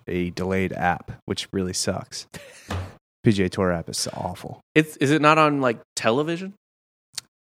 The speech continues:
Speaker 1: It is behind a paywall, which I have, but
Speaker 2: Okay.
Speaker 1: it, it only has certain golfers. It only, like, on a Thursday, they're only gonna cover, like,
Speaker 2: And you bet on too much of a weirdo for him to be
Speaker 1: No,
Speaker 2: on T V.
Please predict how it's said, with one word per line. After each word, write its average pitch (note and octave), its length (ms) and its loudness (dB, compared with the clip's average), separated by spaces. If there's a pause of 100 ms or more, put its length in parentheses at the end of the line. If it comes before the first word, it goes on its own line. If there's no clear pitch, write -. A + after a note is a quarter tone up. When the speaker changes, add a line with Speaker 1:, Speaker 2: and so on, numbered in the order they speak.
(180)
Speaker 1:
It B2+ 320 6
is A2 360 8
behind A#2 340 6
a A2 40 4
paywall, A2 440 8
which A2 160 6
I G2+ 100 6
have, G#2 500 6 (180)
but A#2+ 240 6
Speaker 2:
Okay. A2 100 4
Speaker 1:
it, A2 240 2
it A#2 80 6
only A#2+ 260 8
has G#2+ 240 6
certain G2 420 4
golfers. G2 460 6
It F#2+ 80 -2
only, G2 260 2
like, G2 180 -2
on G#2+ 100 2
a G2 40 2
Thursday, C3 540 10
they're A2+ 140 8
only A2 160 8
gonna G2 200 4
cover, G2 360 4
like, F#2 300 2
Speaker 2:
And B2 120 -2
you C3+ 100 6
bet C3+ 180 8
on B2 140 8
too B2 160 0
much A#2 160 4
of G#2 60 -2
a G#2 100 2
weirdo G#2+ 460 4
for A2 120 -2
him A2 180 -2
to G#2+ 40 -4
be E3 60 8
Speaker 1:
No, C4+ 240 12
Speaker 2:
on D4 60 12
T C#4+ 60 10
V. G#3 240 -2